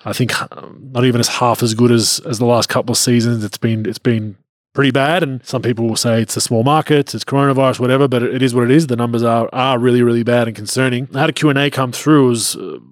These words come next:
more of a kind of some, some, some positive feedback and some, some stuff that we would find useful. So let me read through this. Really enjoying the honest commentary on the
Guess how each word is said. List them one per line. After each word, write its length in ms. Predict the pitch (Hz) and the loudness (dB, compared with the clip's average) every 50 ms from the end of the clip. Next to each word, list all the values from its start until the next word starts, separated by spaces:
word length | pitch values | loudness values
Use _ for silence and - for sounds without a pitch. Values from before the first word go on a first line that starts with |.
| 71 87 101 | _ _ _
more 360 | 135 135 147 160 170 165 160 | -14 -8 -4 0 2 2 2
of 100 | 151 139 | 2 2
a 380 | 143 135 131 127 120 117 101 - _ _ _ _ _ _ _ _ _ _ _ _ _ - | 2 2 2 2 0 -2 -6 -10 _ _ _ _ _ _ _ _ _ _ _ _ _ -6
kind 180 | - 156 139 | -2 0 0
of 140 | 127 117 - | 0 0 -2
some, 240 | - - 131 117 107 | -2 -2 -2 -2 -2
some, 280 | - - 131 120 113 104 | -4 -4 -4 -4 -4 -6
some 200 | - - - 110 | -6 -6 -6 -4
positive 420 | - 123 135 127 131 120 120 113 | 0 0 2 2 2 2 2 0
feedback 540 | - - 131 131 120 110 127 120 120 117 - | 2 2 2 2 4 2 2 2 2 0 -2
and 100 | 117 104 | -4 -4
some, 240 | - - 113 107 104 | -4 -6 -6 -8 -8
some 200 | - - 117 - | -8 -8 -6 -6
stuff 260 | - - 127 113 - | 0 0 0 0 0
that 80 | 123 | 0
we 100 | 113 113 | 0 2
would 100 | 113 107 - | 0 0 0
find 260 | - 123 113 110 104 | -2 -2 -2 0 0
useful. 300 | 110 113 104 - - 104 | 0 0 -2 -2 -4 -4
So 140 | 95 - 131 | -4 0 2
let 40 | 127 | 2
me 60 | 123 | 4
read 180 | 117 117 107 - | 4 4 2 2
through 160 | - 117 113 | 2 0 0
this. 180 | 104 104 - - _ _ _ _ _ _ _ _ _ _ - | 0 -2 -6 -8 _ _ _ _ _ _ _ _ _ _ -2
Really 180 | 156 160 165 156 | 2 2 2 2
enjoying 420 | 139 127 147 147 147 143 135 - - | 2 2 2 2 2 0 -4 -6 -8
the 300 | 127 123 131 123 - - _ - | -6 -6 -4 -4 -6 -8 _ -2
honest 300 | 202 180 139 - - - | 0 0 2 0 -2 -2
commentary 400 | - 131 131 131 - - 135 127 | 0 0 0 0 2 2 2 2
on 160 | 120 113 113 | 2 0 0
the 160 | 113 110 | -2 -2